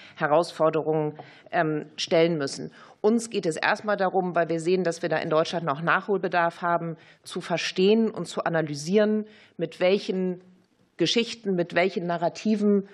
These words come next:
wird versucht, aus dem Ausland unsere Gesellschaft zu manipulieren? Welche Narrative werden hier bei uns ganz gezielt und mit künstlicher Reichweite reingesteuert und so getan, als ob die auch in Deutschland ein deutlich höheres Interesse haben, als sie faktisch haben?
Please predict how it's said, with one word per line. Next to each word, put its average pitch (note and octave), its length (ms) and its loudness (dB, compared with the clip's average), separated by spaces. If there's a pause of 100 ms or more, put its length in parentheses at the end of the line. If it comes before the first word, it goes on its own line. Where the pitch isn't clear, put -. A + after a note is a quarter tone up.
(220)
wird F#3+ 380 0
versucht, F#3+ 640 -2
aus G3 260 2
dem F3+ 160 -4
Ausland E3+ 640 -2
unsere F3 320 0
Gesellschaft E3 880 -2
zu - 140 -8
manipulieren? E3+ 840 0 (260)
Welche F3 640 0 (100)
Narrative E3 680 -2
werden D#3+ 260 0
hier F#3 300 0
bei D#3+ 220 2
uns F3+ 380 -4
ganz F3 320 -2
gezielt F#3 560 -2
und D#3 120 -6
mit D#3+ 160 -4
künstlicher E3+ 560 -2
Reichweite D#3+ 640 0 (320)
reingesteuert F3 760 0
und E3 140 -10
so D#3+ 100 -6
getan, E3 540 -2 (200)
als - 240 -6
ob D#3+ 140 -6
die - 160 -2
auch D#3 240 2 (220)
in E3 160 -2
Deutschland E3 580 2
ein D3 80 -8
deutlich D#3 400 -4
höheres D#3 300 -2
Interesse D#3 480 -4
haben, C#3+ 240 -4
als - 180 -6
sie - 60 -12
faktisch - 440 -8
haben? C3+ 360 -4